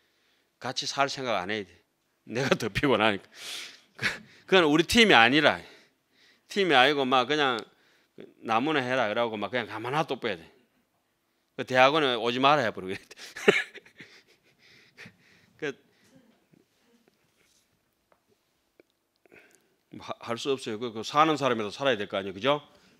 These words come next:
<laughs> 다 구하려다 하면 다 죽어버리는 수가 있거든. 적당하게 살 사람은 살아야 돼. 자, 욕심이 없으면 선정가 그 얘기입니다.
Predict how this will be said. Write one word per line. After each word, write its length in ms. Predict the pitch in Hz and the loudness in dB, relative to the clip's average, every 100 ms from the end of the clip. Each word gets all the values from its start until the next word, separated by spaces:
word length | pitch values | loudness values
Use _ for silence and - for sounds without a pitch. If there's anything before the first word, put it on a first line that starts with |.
| _ _ | _ _
<laughs> 1120 | - - - - - - - - - _ _ | -20 -10 -6 0 2 2 -2 -18 -20 _ _
다 200 | - 127 | 6 6
구하려다 400 | 147 151 165 147 | 8 8 8 8
하면 120 | 131 113 | 6 4
다 180 | 120 | 2
죽어버리는 340 | 123 170 123 107 | 2 -2 -2 -4
수가 180 | 98 92 | -6 -8
있거든. 260 | 85 95 | -8 -12
적당하게 440 | 90 104 101 101 104 | -8 -6 -2 -2 0
살 220 | 127 135 | 0 0
사람은 220 | 127 98 | 0 -6
살아야 300 | 101 107 87 | -6 -8 -10
돼. 380 | - - 90 85 _ _ _ _ _ - | -14 -18 -18 -18 _ _ _ _ _ -2
자, 680 | 131 113 104 107 151 180 - _ _ _ - | 2 4 4 4 2 -2 -12 _ _ _ -2
욕심이 420 | 135 151 180 165 | -2 0 2 4
없으면 380 | 147 147 143 135 | 4 4 4 4
선정가 760 | - 143 151 151 143 131 123 117 | 4 2 2 4 4 4 2 2
그 160 | 185 | 6
얘기입니다. 520 | 208 127 101 101 95 | 6 4 -2 -4 -4